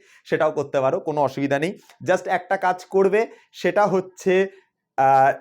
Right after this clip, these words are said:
পর্ষদের টেস্ট পেপার হোক কিংবা এবিটি এর টেস্ট পেপার হোক, যেদিনকে শঙ্কু গোলক করবে, সেই শঙ্কু গোলকের ভালো করে আগে কিভাবে প্র্যাকটিস করবে, দেখো, সবার আগে প্র্যাকটিস করবে তোমার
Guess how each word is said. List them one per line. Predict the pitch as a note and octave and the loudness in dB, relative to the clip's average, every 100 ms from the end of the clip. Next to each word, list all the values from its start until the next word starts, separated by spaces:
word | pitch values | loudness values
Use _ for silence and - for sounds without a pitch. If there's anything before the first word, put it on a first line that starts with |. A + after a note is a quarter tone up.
| - | -2
পর্ষদের | F#3 F3+ - G#3+ G#3+ | 0 0 0 0 0
টেস্ট | G#3+ G3+ | -2 -4
পেপার | F#3+ G3 E3 | -4 -4 0
হোক | G#3+ A3+ | -2 -2
কিংবা | B3+ B3 A#3+ | -2 0 2
এবিটি | G3 F#3 F3 | 2 0 -4
এর | F3+ | -4
টেস্ট | D#3+ | -8
পেপার | D#3+ D3+ | -4 -2
হোক, | C3 - - _ B2+ | -2 -4 -8 _ -2
যেদিনকে | F3 G#3+ G#3+ A#3 | 0 0 -2 -2
শঙ্কু | G#3+ G#3 G#3 | -2 -4 -4
গোলক | G3+ G3+ G#3 - | 0 0 0 -4
করবে, | G#3 F#3+ B2 - - - | -4 -2 -4 -6 -18 -4
সেই | F#3+ | -2
শঙ্কু | F#3 G3 G#3 G#3 B3 | 0 -2 -2 -4 0
গোলকের | F#3+ G3+ G#3 G#3 B2+ A#2+ | 2 2 2 0 0 -4
ভালো | - D3+ G3 A#3+ | -4 0 4 4
করে | A#3 F3+ C#3+ | 4 2 2
আগে | C#3+ E3 A3 | 0 0 0
কিভাবে | A#3 A3 G3+ G3 | -2 0 0 2
প্র্যাকটিস | F3 - D3 | -2 -2 -4
করবে, | F3+ D3 | -2 0
দেখো, | C#3 C#3 B2+ | 0 0 -2
সবার | E3+ G3 G#3 | 0 2 2
আগে | G#3 | 2
প্র্যাকটিস | A3 G3 - G#3+ - | 0 -2 -2 -6 -2
করবে | G#3 A3+ | 0 0
তোমার | G#3+ G3+ | -2 -4